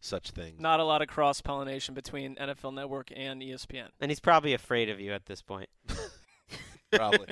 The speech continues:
Speaker 2: <laughs> Totally fair.
Speaker 1: Local corporate giants afraid to cross-pollinate. <laughs> Anybody have anything to say about this game? Because, I don't know. I, I watch every primetime game,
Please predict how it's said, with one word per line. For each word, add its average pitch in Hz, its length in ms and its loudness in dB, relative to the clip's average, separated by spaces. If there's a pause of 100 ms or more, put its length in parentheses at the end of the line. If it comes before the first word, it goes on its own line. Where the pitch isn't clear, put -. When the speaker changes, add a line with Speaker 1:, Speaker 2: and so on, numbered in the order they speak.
Speaker 2:
<laughs> 226 180 -6
Totally 139 400 -2
fair. - 180 -8
Speaker 1:
Local 127 380 10
corporate 120 460 8
giants 107 760 0
afraid 101 520 -2
to 95 360 -6 (360)
cross-pollinate. 98 720 2 (920)
<laughs> - 500 -2
Anybody 160 300 8
have 143 140 10
anything 139 340 4
to 131 80 -4
say 135 180 4
about 131 180 6
this 127 140 -2
game? 127 240 0
Because, 110 400 0 (600)
I 131 100 8
don't 135 100 6
know. 117 220 4 (100)
I, 139 380 6
I 135 100 10
watch 156 300 8
every 143 200 4
primetime 160 500 4
game, 170 400 0